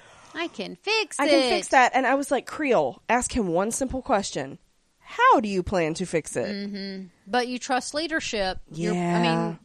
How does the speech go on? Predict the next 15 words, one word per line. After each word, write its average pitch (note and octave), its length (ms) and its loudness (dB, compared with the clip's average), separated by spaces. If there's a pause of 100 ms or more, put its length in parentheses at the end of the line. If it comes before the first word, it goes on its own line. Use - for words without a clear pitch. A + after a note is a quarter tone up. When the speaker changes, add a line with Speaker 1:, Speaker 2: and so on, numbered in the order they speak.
(160)
Speaker 1:
military, A3 640 -6
you're F#3+ 140 -10
kinda G#3+ 220 -10
brainwashed G3+ 640 -6
that E3+ 100 -12
you G3 200 -12
blindly F#3+ 520 -6
follow F3 720 -4 (880)
Speaker 2:
Yeah. F3+ 240 6
Speaker 1:
leadership. D#3 500 -4 (560)
Speaker 2:
Yeah. E3 280 0 (680)
Um, F#3 300 2
it's - 180 -12
not F4 120 0
even, G#3+ 140 -2